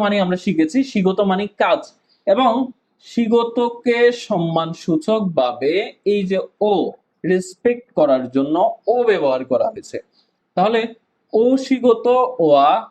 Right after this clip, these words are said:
দো দেস্কা মানে আপ-, আপনার কাজ কেমন। একটা নাউন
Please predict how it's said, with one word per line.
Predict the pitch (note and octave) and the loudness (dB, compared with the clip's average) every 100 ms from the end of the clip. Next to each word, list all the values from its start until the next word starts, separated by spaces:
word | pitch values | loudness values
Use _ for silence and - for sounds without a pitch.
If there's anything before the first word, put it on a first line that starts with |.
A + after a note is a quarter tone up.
| C#3+ C#3+ | _ 2
দো | A3 A3+ | 4 4
দেস্কা | E3 - - B2+ D#3+ - _ D#3 | -2 -6 -2 0 0 -4 _ -4
মানে | D#3 G#3+ - D3 | -4 -4 -4 -2
আপ-, | D#3 - _ _ C#3 - D3 | -2 -6 _ _ -20 -6 -6
আপনার | - F3+ E3 - D3 | -4 -4 -6 -2 0
কাজ | D#3 F#3+ - - - | 2 0 -8 -16 -6
কেমন। | A#3+ G3+ A2+ G#2 _ _ _ _ _ _ _ _ _ _ - - _ _ _ - | -2 0 -2 -4 _ _ _ _ _ _ _ _ _ _ -20 -20 _ _ _ -8
একটা | D#3 G#3 | -2 0
নাউন | F3+ F3 F#3+ A3+ | 2 2 0 0